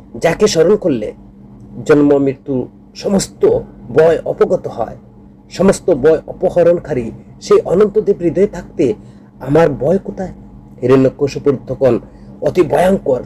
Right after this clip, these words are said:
তীক্ষ্ণ বিষ সাপদের সামনে প্রহ্লাদকে ফেলে দিলেন।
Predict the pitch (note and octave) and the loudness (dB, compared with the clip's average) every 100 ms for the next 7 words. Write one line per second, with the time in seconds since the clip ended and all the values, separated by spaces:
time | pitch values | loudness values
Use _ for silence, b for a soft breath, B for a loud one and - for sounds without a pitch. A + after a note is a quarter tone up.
0 | - - - D3 B2 A2 D#3 - - - | -10 -12 -4 0 0 2 -2 -2 -6 -10
1 | - - - - - C#3+ - C#3 D3+ A#2 | -14 -20 -20 -16 -4 -2 -2 0 0 0
2 | C3 C3+ B2 F#2+ - - C3 C#3 C3+ - | -2 0 0 0 -4 0 2 2 0 -6
3 | A#2 - A#2 G#2 F2+ | -10 -4 -2 -2 -4